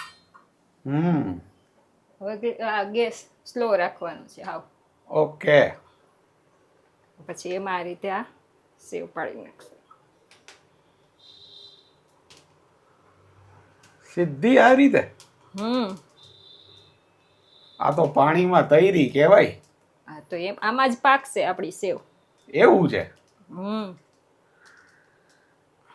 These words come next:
Speaker 1: મિત્રો, આજકાલનું જનરેશન જે લોકો મેગી ખાય છે, એ લોકોને ખાસ કહેવાનું કે આ વર્ષોથી આ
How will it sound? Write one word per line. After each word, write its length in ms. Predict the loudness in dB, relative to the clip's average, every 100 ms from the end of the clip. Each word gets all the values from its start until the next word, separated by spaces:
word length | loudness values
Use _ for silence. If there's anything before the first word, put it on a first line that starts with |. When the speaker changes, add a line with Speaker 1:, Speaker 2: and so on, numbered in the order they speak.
| _ _ _ -4
Speaker 1:
મિત્રો, 280 | 0 8 12
આજકાલનું 680 | 12 12 10 6 8 6 4
જનરેશન 640 | 2 4 4 6 2 2
જે 200 | 2 4
લોકો 320 | 6 6 6 2
મેગી 460 | 4 2 4 0
ખાય 400 | 0 2 4 4
છે, 200 | 2 0 2 0
એ 20 |
લોકોને 400 | 0 -2 0 0
ખાસ 480 | -2 2 4 4 0 0
કહેવાનું 720 | 4 4 4 0 -8 -14 -4
કે 100 | 2
આ 120 | 2
વર્ષોથી 640 | 4 0 4 8 8 8
આ 120 | 6